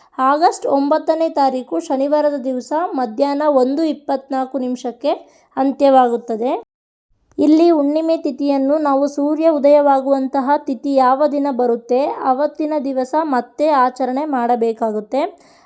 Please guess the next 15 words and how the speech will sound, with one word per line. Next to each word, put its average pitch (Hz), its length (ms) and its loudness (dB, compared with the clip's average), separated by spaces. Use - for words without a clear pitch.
ಹಾಗಾಗಿ 311 500 2
ಆಗಸ್ಟ್ 320 360 0
ಒಂಬತ್ತನೇ 277 540 0
ತಾರೀಕು 262 640 0
ಹುಣ್ಣಿಮೆ 285 560 0
ಬರೋದು, 226 340 2
ಆದರೆ 277 300 2
ಶನಿವಾರ 302 580 2
ದಿವಸ 254 340 -4
ಹುಣ್ಣಿಮೆ 294 500 -4
ಹತ್ತಿರ 269 380 -2
ಇರುವಂತಹ 262 720 0
ಶುಕ್ರವಾರ, 262 540 0
ಅಂದರೆ 233 360 -2
ಅದು 262 240 0